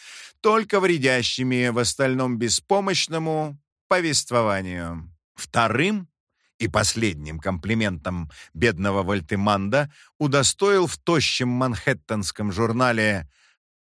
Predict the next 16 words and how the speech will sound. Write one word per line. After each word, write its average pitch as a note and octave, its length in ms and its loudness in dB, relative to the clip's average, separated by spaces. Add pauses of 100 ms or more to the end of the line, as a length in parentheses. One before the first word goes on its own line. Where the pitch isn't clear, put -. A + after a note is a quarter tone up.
(420)
«Высокобровый C3 1000 2
горожанин» A2+ 840 0 (420)
поэт B2 380 4
Макс A2+ 400 0
Миспел, G2+ 800 -2 (440)
ещё G2+ 460 0
одно G2+ 260 0
ботаническое G#2 720 -2 (140)
имя, D2+ 380 -8 (720)
Меспилюс C3 1080 -2
германика, A2+ 1080 -2
мушмула A#2 520 -2
германская, E2 760 -8 (420)
профессор C#3 760 2
немецкого C3+ 560 0
отделения A#2+ 800 0